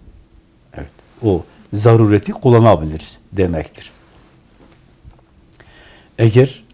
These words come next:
sünnetten delil istiyorsa zaten Resulullah Efendimiz'in döneminde böyle bir şey yoktu. Neden? Çünkü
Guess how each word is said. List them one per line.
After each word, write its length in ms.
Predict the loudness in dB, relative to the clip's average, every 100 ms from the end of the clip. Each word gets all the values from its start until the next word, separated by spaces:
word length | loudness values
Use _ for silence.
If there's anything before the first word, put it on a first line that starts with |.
| -20
sünnetten 600 | -4 0 0 0 0 2
delil 240 | -2 -4
istiyorsa 800 | -6 -8 -2 -2 0 -4 -4 -6 _ _ _
zaten 320 | -6 -4 -4 -8
Resulullah 320 | -6 -4 -4
Efendimiz'in 540 | -4 -6 -6 -6 -6
döneminde 600 | -4 -4 -4 -4 -6 -6 -10 _ -2
böyle 280 | 2 2 0
bir 80 | -4
şey 260 | -2 0
yoktu. 360 | 0 0 -4 -18 -20 _ -8
Neden? 340 | -6 0 -2 -2 -10 _ -20 -20 -20 -18
Çünkü 600 | -2 2 2 -2 -4 -6